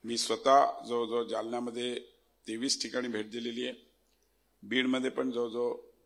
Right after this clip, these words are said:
अठरा एकोणीस ठिकाणी भेट दिली आहे. सगळीकडे पाहणी केली आहे. नंतर आम्ही अधिकाऱ्यांना आदेश दिलेत माननीय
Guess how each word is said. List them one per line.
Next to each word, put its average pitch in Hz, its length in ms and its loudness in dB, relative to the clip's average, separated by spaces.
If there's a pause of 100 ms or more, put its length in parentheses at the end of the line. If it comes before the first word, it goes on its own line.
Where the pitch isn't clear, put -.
(160)
अठरा - 300 0
एकोणीस 123 380 -4
ठिकाणी 123 280 -4
भेट 113 260 -4
दिली 113 260 -8
आहे. 113 100 -10 (580)
सगळीकडे 117 580 -2
पाहणी 120 280 -2
केली 117 260 -4
आहे. 127 80 0 (120)
नंतर 110 300 -4
आम्ही 120 300 -2
अधिकाऱ्यांना 127 680 0 (1160)
आदेश 120 420 0
दिलेत 120 240 -2 (480)
माननीय 113 420 -6